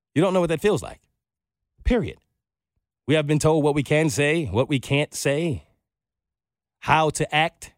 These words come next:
in certain settings in order to make sure that everybody is comfortable, how to wear our hair, how to wear our clothes. You can't wear hoodies because then you're intimidating.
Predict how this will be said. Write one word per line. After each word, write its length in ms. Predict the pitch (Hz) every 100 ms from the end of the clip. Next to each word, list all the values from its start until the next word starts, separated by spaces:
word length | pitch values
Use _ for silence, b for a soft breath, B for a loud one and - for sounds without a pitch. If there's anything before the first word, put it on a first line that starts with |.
| -
in 140 | 131
certain 320 | - 160 151
settings 420 | 127 156 156 165
in 100 | 135
order 200 | 143 147
to 60 | 139
make 160 | 143 131
sure 160 | 156
that 140 | 139 135
everybody 540 | 143 143 143 143 143 135
is 120 | 127
comfortable, 540 | 147 139 151 151 170 - _ _ _ _ _ _ _ _ _ _ _
how 260 | 151 160
to 120 | 156
wear 240 | 151 156 156
our 160 | 147
hair, 460 | 131 147 160 170 135 _ _ _
how 200 | 151 160
to 140 | 151
wear 200 | 151 160
our 140 | 147 143
clothes. 640 | 143 143 156 175 156 - _ _ _ _ _ _ _ _ _
You 100 | 127
can't 240 | 127 170 147
wear 180 | 151 147
hoodies 560 | 123 170 175 185 - - _ -
because 240 | 123 139
then 180 | 143 165
you're 140 | 156
intimidating. 880 | 151 127 151 165 160 160 175 190 156